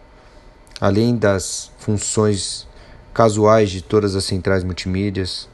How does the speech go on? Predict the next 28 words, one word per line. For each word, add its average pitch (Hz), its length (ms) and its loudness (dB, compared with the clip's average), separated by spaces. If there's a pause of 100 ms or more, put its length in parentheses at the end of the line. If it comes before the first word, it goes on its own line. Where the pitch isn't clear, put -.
(400)
que - 100 -6
é 90 40 0
o - 20 0
T 101 180 -2
V, 87 220 -6
a 92 100 -4
T 95 200 -2
V, 101 320 2
D 92 120 -4
V 95 140 -2
D, 98 500 0
a 90 60 -10
câmera 101 320 -4
de 92 100 -6
ré, 101 520 2 (600)
G - 160 -2
P 104 180 0
S 107 500 2
integrado, 95 760 2
Bluetooth. 98 880 -2 (640)
Aí 110 100 2
tá 120 120 4
mostrando 117 300 0
um - 20 -2
pouco 107 260 0
do 107 80 0
nosso 101 240 0
canal. 123 480 2